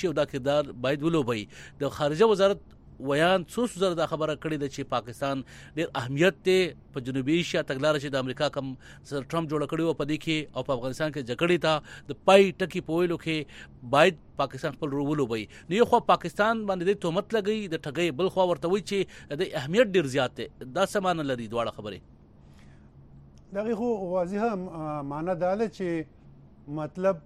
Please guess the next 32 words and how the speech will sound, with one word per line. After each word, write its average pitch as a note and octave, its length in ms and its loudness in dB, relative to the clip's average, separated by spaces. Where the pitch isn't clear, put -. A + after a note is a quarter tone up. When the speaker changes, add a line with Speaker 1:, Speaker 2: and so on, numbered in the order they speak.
Speaker 2:
پاکستان D#3+ 500 -4
که E3+ 140 -2
وغواړي G#3 440 0
په F3 120 0
افغانستان D3 480 -6
کې D#3+ 100 -8
امن C3+ 200 -8
راتلی B2+ 360 -8
شي، - 100 -20
او B2+ 60 -4
هغې D3+ 300 -4
معنی D#3+ 240 -4
دا F#3 160 4
ده G#3+ 60 4
چې D#3+ 180 -6
پاکستان D3 400 -6
کې D3 140 -8
کومې D3 240 -6
ډلې D3 220 -4
دي، G#3 140 2
هغه D3 140 -4
د C3 120 -8
پاکستان C#3+ 460 -6
د C3+ 100 -8
پولو F3 320 -4
د، C#3 160 -8
د C3+ 120 -6
لارې E3+ 260 -2
په C#3+ 60 -10
پوله G3 220 2
باندې C#3 280 -6
اوړي، G3 240 -2